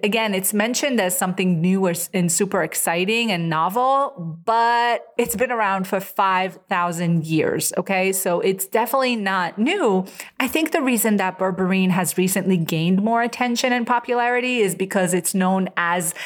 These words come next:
nature's Ozempic. And of course, Ozempic and those medications are very much talked about everywhere right now. And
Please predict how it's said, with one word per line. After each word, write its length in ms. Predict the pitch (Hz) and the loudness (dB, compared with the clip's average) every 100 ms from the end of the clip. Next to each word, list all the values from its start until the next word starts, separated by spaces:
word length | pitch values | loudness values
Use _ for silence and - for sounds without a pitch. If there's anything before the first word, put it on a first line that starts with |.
| - - | -10 -4
nature's 460 | 180 190 233 226 | -2 0 0 -2
Ozempic. 800 | - 233 233 254 392 381 180 156 - | 0 0 0 -2 -2 0 -2 -2 -2
And 120 | 190 | -2
of 120 | 185 | 0
course, 220 | - 208 | -2 -2
Ozempic 500 | 185 185 240 240 220 | -2 -2 -2 -2 -2
and 180 | 220 185 | 0 0
those 200 | 185 190 | 2 2
medications 680 | 185 175 185 180 190 175 165 - | 0 0 0 0 0 0 0 0
are 300 | 185 165 151 - - | 0 0 -4 -14 -6
very 240 | 196 196 190 | -2 0 0
much 240 | 170 - | -2 -2
talked 320 | 185 170 165 | 0 -2 -2
about 460 | 170 170 170 165 - | -2 0 0 -2 -2
everywhere 480 | 220 196 175 160 156 | -2 0 0 0 0
right 280 | 165 165 175 | -2 -4 -4
now. 400 | 202 247 269 285 - - - | -4 0 0 -2 -10 -20 -4
And 500 | 208 196 190 190 | -2 2 2 2